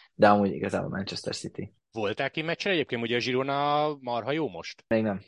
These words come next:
Speaker 1: nem, mert hát én most egy kicsit fókuszálok a kerékpározásra, meg, ö, a-, az edzőmmel szoktunk,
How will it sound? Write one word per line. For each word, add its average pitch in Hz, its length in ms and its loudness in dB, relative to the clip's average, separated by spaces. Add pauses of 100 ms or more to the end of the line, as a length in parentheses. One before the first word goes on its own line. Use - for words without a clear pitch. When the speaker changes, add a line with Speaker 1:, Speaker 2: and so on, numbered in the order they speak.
Speaker 1:
nem, 107 220 0
mert 104 520 0
hát - 280 -10
én 107 80 -6
most 104 180 -8
egy 104 60 -8
kicsit 107 240 -10
fókuszálok 101 640 -6
a 107 220 -14
kerékpározásra, 107 880 -2 (440)
meg, 101 420 0
ö, 101 600 4 (160)
a-, 104 240 -4
az 101 220 -2
edzőmmel 104 480 2
szoktunk, 101 600 -6